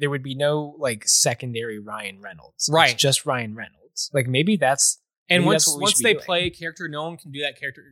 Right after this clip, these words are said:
Speaker 2: again. So once Tobey Maguire was Spider-Man, they could no ever do any other Spider-Man.
Speaker 1: In a weird way, I think it might become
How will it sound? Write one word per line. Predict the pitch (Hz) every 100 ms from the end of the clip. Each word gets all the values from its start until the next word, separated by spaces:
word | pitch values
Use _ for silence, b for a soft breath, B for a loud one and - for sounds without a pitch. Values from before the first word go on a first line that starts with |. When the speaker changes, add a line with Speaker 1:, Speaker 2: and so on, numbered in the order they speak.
| 131 135
Speaker 2:
again. | 123 120 104 -
So | - 147
once | 139 160 180 - - _ _
Tobey | 160 156
Maguire | 151 147 156
was | 139 -
Spider-Man, | 143 139 156 160
they | 139
could | 131
no | 131 131 139
ever | 143 139 135
do | 127 131 117 -
any | 143 143
other | 139 131 123
Spider-Man. | - 117 117 104 _ _ - _ _ _ _ -
Speaker 1:
In | 170
a |
weird | 147 185 214
way, | 143 160
I | 120
think | 139
it | 135
might | 131 123
become | 127 127 120 110